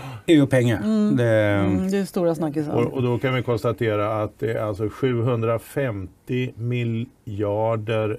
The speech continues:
Speaker 3: euro.
Speaker 2: Ja.
Speaker 3: Det är sju och en halv biljoner kronor ungefär, cirkus.
Speaker 1: Det är några Piggelin det.
Speaker 3: Ja, det blir några Piggelin.
Speaker 2: Många nollor i alla fall.
Speaker 3: Ja, det är
Speaker 1: Det är
Speaker 3: väldigt många
Speaker 1: ganska många.
Speaker 3: nollor, ja. Det, det ska ut då i stöd till, eh,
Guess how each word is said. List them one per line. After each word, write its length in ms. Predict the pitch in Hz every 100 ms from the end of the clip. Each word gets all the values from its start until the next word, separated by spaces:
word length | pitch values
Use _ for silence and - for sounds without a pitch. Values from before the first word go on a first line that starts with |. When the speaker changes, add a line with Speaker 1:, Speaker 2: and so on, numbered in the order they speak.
| -
Speaker 3:
euro. 640 | 120 123 104 82 82 85 95 165
Speaker 2:
Ja. 220 | 160 190
Speaker 3:
Det 320 | 120 110 101 120
är 200 | 117 117 -
sju 460 | - - 117 110 113
och 280 | 113 -
en 120 | 113 98
halv 320 | 101 95 98
biljoner 1200 | 98 104 98 95 95 117 123 117 101 85 85 87 - _
kronor 400 | - 110 80 101
ungefär, 540 | 123 120 98 - - - _ _ _
cirkus. 600 | - - - - - - _ _ -
Speaker 1:
Det 160 | 107
är 60 | 113
några 120 | 123
Piggelin 480 | 123 151 147 147 147
det. 120 | - - -
Speaker 3:
Ja, 160 | 101 156
det 240 | 147 - 123
blir 160 | 123 120
några 120 | 143
Piggelin. 160 | 214 247
Speaker 2:
Många 200 | 233 233
nollor 380 | 277 311 254 339
i 20 |
alla 140 | 277 175
fall. 220 | - 175
Speaker 3:
Ja, 180 | 107 113
det 60 | 135
är 20 |
Speaker 1:
Det 20 | 143
är 40 |
Speaker 3:
väldigt 180 | 117 120
många 140 | -
Speaker 1:
ganska 240 | - 123 113
många. 80 | 95 98
Speaker 3:
nollor, 280 | 85 107 -
ja. 160 | 120 113 120
Det, 140 | 117
det 140 | 131 123
ska 300 | - 123 117
ut 340 | 107 98 92 - _ -
då 520 | - 117 101 92 90
i 140 | 95 95
stöd 680 | - - 139 160 160 143 143 -
till, 420 | 127 120 107 107
eh, 260 | 107 107